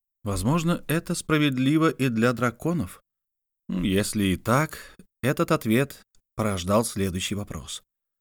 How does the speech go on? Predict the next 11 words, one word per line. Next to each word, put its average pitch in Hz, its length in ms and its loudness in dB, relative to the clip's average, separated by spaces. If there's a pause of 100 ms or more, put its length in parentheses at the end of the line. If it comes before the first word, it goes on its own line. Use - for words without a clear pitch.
(120)
Что - 180 -2
побудило 123 600 0
драконов 127 580 -2
поедать 92 460 -2
своих 98 280 -2
сородичей? - 600 -4 (800)
Ведь 98 180 -4
если 127 280 2
сказанное 113 640 2 (200)
Дагмирой 98 640 2
правда, 95 580 -2